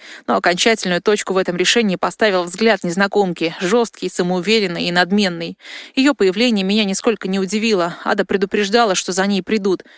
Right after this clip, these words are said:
Но вот почему аристократка одна, да еще и пешком? Пока я с интересом следила за богачкой,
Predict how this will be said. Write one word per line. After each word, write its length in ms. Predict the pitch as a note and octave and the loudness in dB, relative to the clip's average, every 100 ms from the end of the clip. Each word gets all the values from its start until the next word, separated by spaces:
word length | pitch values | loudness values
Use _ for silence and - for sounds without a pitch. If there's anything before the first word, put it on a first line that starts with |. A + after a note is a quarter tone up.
| - _ A3 | -20 _ 0
Но 80 | |
вот 160 | G#3+ G3+ | 0 0
почему 360 | G3+ - A#3 C4 | -2 -2 0 0
аристократка 720 | G3+ - F3+ B3 - - F#3+ | 0 0 0 0 0 0 0
одна, 380 | G3+ A#3 F3+ F3 | 4 2 2 0
да 120 | F#3 | -2
еще 200 | F3+ B3 | 0 0
и 40 | |
пешком? 560 | F#3 F#3+ - A#3+ A#3+ F3+ _ _ - - - | 0 -4 -2 2 2 0 _ _ -20 -12 -6
Пока 180 | G3+ | 0
я 180 | C4 A3+ | 2 2
с 80 | A3+ | 2
интересом 440 | G3+ G#3 A#3 F#3+ | 0 0 0 -2
следила 480 | - G#3 G3 B3 F#3 | -2 -2 2 2 2
за 100 | F#3 | 0
богачкой, 600 | F#3 F#3 B3 - - F3+ | 0 2 2 2 0 -2